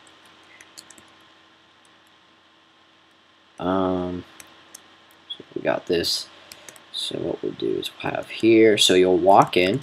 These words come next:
like, in this area, and then you'll have your, like, bedroom on this side.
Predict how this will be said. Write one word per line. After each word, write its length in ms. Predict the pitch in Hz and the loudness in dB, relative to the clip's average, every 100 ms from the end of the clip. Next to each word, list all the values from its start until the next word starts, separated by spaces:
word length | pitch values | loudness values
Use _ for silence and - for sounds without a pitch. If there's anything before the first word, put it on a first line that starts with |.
| - - - - | -10 -20 -20 -12
like, 100 | 87 | -4
in 80 | 104 | 0
this 220 | 113 110 | 4 4
area, 320 | 85 85 117 147 - - - - - - - - | 2 0 0 -4 -16 -20 -16 -8 -8 -10 -20 0
and 100 | 139 | 8
then 200 | 156 185 | 10 10
you'll 180 | 180 160 | 10 10
have 380 | 139 135 135 | 10 10 8
your, 580 | 123 117 113 113 110 110 - - - - - - | 6 6 6 6 4 2 -2 -20 -20 -20 -14 2
like, 260 | 104 101 | 2 4
bedroom 460 | 107 104 104 113 113 | 6 6 6 4 6
on 120 | 117 | 6
this 160 | 107 - | 4 2
side. 460 | - 101 127 170 | 2 4 2 2